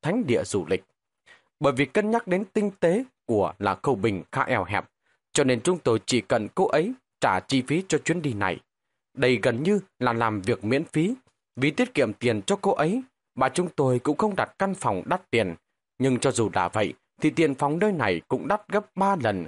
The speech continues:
khách sạn thông thường. Thật không biết ông chủ của chỗ này là ai,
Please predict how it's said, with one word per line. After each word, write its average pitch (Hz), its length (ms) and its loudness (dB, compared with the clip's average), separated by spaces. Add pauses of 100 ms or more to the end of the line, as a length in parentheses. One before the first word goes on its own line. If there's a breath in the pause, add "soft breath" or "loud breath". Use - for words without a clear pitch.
(140)
khách 165 160 -4
sạn - 220 -2
thông 101 180 -6
thường. 90 240 -2 (1700)
Thật 135 140 2 (140)
không 151 140 2
biết 220 140 4
ông 123 220 0
chủ 92 300 0
của 120 100 2
chỗ 156 160 2
này 113 220 0
là 90 200 0
ai, 139 220 -2